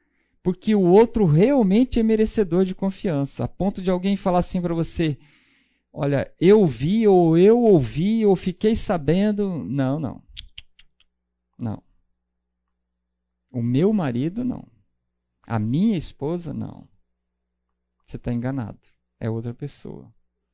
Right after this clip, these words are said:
É você olhar pro outro e realmente depositar e entregar a sua vida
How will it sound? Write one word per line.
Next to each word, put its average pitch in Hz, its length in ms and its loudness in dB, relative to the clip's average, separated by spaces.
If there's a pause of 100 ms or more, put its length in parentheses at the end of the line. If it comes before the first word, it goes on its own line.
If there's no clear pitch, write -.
(1400)
É 123 140 -4
você 139 360 -4
olhar 160 480 0
pro 185 200 -6
outro 165 640 -2
e 190 80 -4
realmente 190 640 -2
depositar 185 1080 -2
e 160 100 -2
entregar 185 920 -2
a 160 60 -2
sua 139 300 -8
vida 139 640 -6